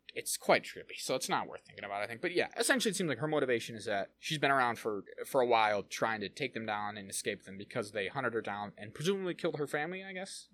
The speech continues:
Um, so do you think, I guess, just to speculate a little,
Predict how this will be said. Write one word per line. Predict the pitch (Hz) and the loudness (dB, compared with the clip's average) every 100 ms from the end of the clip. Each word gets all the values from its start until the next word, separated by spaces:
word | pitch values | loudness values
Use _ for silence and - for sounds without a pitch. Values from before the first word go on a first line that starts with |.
| - | -12
Um, | - 113 104 110 _ - | -10 -8 -8 -12 _ -4
so | 190 | 0
do | 240 | 4
you | 370 | 4
think, | 277 185 - _ - | 4 2 -2 _ 0
I | 143 | 2
guess, | 127 131 - _ - | 4 2 -6 _ -18
just | 123 - - | -14 -14 -6
to | 104 - | -6 -6
speculate | - 101 - 107 | -2 -2 -2 -4
a | 98 | -2
little, | 104 110 | -2 -6